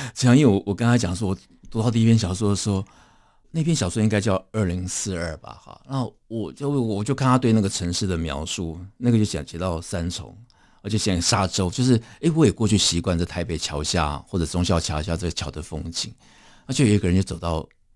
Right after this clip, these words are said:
桥下去，然后他就往后躺，然后慢慢的，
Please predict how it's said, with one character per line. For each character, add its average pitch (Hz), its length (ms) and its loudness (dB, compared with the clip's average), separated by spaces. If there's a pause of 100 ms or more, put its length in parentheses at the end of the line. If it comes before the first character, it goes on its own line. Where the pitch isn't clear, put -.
(340)
桥 - 280 -4
下 78 460 -2
去， 73 500 0
然 82 160 0
后 95 180 4
他 87 160 -4
就 90 140 0
往 76 160 -2
后 90 380 -4
躺， - 220 -10 (580)
然 98 160 2
后 123 100 6
慢 120 180 8
慢 117 200 8
的， 87 260 -4